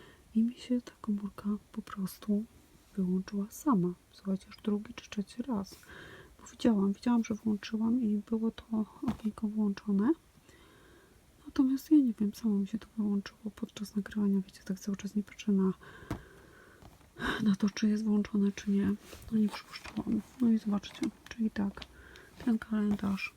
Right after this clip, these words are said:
tu było drugie okienko, tak wam pokażę, po prostu, bo mi się to nie nagrało. I tutaj, y, coś takiego chyba, y, Szaum, to pewnie będzie szampon.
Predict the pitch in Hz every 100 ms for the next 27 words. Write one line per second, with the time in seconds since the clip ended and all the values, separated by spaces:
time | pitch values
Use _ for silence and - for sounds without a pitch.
0 | - 240 226 226 214 226 220 - 214 -
1 | 220 202 - 233 254 214 202 - - 196
2 | 202 - - - 202 - 220 202 - -
3 | 233 214 214 214 196 208 - - - -
4 | - - - - - 240 240 226 226 233
5 | - - 311 220 214 208 208 - - 226
6 | - - - 214 - 214 214 - 208 208
7 | 208 - - - - - - - - -
8 | 233 208 214 214 - - - - 220 220
9 | 226 233 - 226 226 226 220 220 220 208
10 | 220 220 196 - 214 202 - 233 247